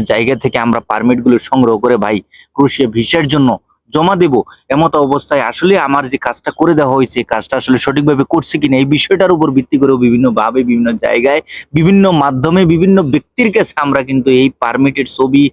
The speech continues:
পিকচার যা আছে যাবতীয় ডকুমেন্টসগুলো আমরা সেন্ড করে বিভিন্নভাবে শুধু একটি উপায় জানার জন্য, ভাই আমার পারমিটটা আসল নাকি ডুপ্লিকেট।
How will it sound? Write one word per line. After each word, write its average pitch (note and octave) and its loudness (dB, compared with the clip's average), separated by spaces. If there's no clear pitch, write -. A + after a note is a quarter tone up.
পিকচার C#3+ -2
যা C#3+ -2
আছে C3+ -4
যাবতীয় B2 -2
ডকুমেন্টসগুলো B2+ 0
আমরা A#2+ -2
সেন্ড B2+ -4
করে A#2 2
বিভিন্নভাবে A2+ 0
শুধু A#2+ -4
একটি - -2
উপায় B2+ 0
জানার A2 -4
জন্য, A2+ -2
ভাই G#2+ -2
আমার G#2+ -4
পারমিটটা G#2 -2
আসল G2 -4
নাকি G2+ -4
ডুপ্লিকেট। G2 -6